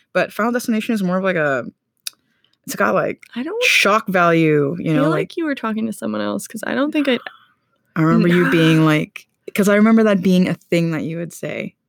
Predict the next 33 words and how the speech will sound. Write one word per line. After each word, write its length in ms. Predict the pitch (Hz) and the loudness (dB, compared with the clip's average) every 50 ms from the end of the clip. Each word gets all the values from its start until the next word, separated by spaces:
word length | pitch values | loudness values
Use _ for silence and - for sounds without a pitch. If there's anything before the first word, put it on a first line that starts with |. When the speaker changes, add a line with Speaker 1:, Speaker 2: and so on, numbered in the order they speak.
| _ - | _ -14
Speaker 1:
like, 220 | - 165 180 - - - - | -12 -12 -12 -14 -14 -10 -8
"I 120 | 156 160 | -6 -4
like 280 | 165 175 170 175 185 - | -4 -4 -4 -6 -6 -6
Final 220 | - 175 175 175 180 | -6 -6 -6 -6 -8
Destination." 600 | 180 180 - - - - - - - - - - - _ _ _ _ _ _ _ | -8 -10 -10 -10 -10 -10 -10 -12 -12 -12 -12 -14 -14 _ _ _ _ _ _ _
Speaker 2:
I'm 80 | - - - - - - | -20 -20 -18 -20 -20 -20
such 100 | - - - | -12 -4 0
Speaker 1:
And 80 | 180 185 | 2 2
I 40 | |
Speaker 2:
a 20 | 208 | 2
Speaker 1:
was 100 | 202 233 | 2 2
Speaker 2:
loser 360 | 226 214 220 233 226 - - | 0 0 0 0 0 -2 -2
and 140 | 165 202 - | -2 0 0
a 40 | - | 0
Speaker 1:
shocked. 140 | 220 214 202 | 0 0 -2
Speaker 2:
liar. 640 | 196 196 196 202 214 254 285 254 202 190 196 202 214 | -2 -4 -4 -4 -4 -2 -2 -2 -2 -2 -2 -2 -2
My 160 | 220 240 262 | -2 -2 -4
God. 560 | 247 - - 196 208 240 247 214 196 202 220 233 | -4 -6 -6 -6 -4 -4 -4 -4 -2 -2 0 2
Speaker 1:
And 100 | 202 214 | 2 4
I 60 | 262 | 4
was 120 | 330 370 - | 4 4 4
shocked 360 | - - 247 277 330 302 - | 2 2 2 2 2 0 0
because 300 | - 196 - 233 220 214 - - - - - _ _ _ _ _ _ _ _ _ - | -2 0 0 0 0 -2 -4 -14 -20 -20 -20 _ _ _ _ _ _ _ _ _ -2
I, 180 | 175 180 185 - - _ - | 2 2 2 0 -2 _ 0
uh, 200 | 175 170 165 165 | 2 2 2 4
we 120 | 175 185 202 | 4 4 4
invited 300 | 208 208 208 202 196 180 | 4 4 4 4 2 2
you 120 | 185 180 | 2 2
over 240 | 180 175 180 180 175 | 2 2 0 0 -2
for 160 | 170 - 170 | -2 -2 0
a 40 | 170 | 0
movie 200 | 175 175 175 175 | 2 0 0 0
night 260 | 170 165 165 160 - | 0 -2 -2 -4 -6